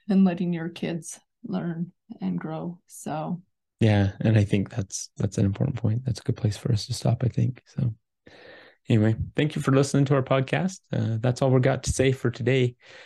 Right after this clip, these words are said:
Speaker 2: but, uh, we would appreciate if you'd share our podcast and if you'd, uh, l-, you know, give it a thumbs up or a rating or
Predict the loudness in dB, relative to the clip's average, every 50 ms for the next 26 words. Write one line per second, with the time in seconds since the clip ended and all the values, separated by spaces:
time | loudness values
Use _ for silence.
0 | -20 -20 _ _ 0 0 0 0 0 0 2 2 4 4 2 4 4 4 4 4
1 | 2 2 0 0 2 2 2 0 2 0 -2 -2 -2 -2 -2 0 2 2 2 0
2 | 0 0 0 0 -2 -2 -2 -2 -2 -2 -2 -4 -6 -6 -4 -2 -2 0 -2 -4
3 | -4 -2 0 0 0 0 0 0 0 0 0 -2 -4 -8 _ _ _ _ _ _
4 | _ _ -6 -6 -4 -6 -6 -10 _ _ _ -6 -2 0 0 0 0 0 0 2
5 | 2 4 2 2 2 2 0 2 2 2 4 2 2 2 0 0 2 2 2 2
6 | 2 2 2 2 2 0 0 0 0 -2 -4 -6 -8